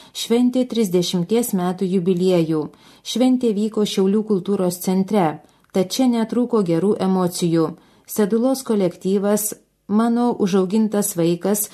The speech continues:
šaknis įleidęs giliai į pačią širdį, džiaugiasi folkloro ansamblio Sedula vadovė Virginija Gintilaitė. Pirmoji sėkmė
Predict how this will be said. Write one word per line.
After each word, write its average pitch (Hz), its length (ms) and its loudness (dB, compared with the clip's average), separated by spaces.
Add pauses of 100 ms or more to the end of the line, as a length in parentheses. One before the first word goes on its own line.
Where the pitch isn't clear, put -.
(180)
šaknis 233 560 -2
įleidęs 208 640 0
giliai 175 320 2
į 196 160 -2
pačią 190 320 0
širdį, 175 640 0 (380)
džiaugiasi 240 560 0
folkloro 202 640 0
ansamblio 190 600 0
Sedula 175 460 0
vadovė 190 720 0
Virginija 208 720 0
Gintilaitė. 180 920 0 (1300)
Pirmoji 247 480 2
sėkmė 180 440 0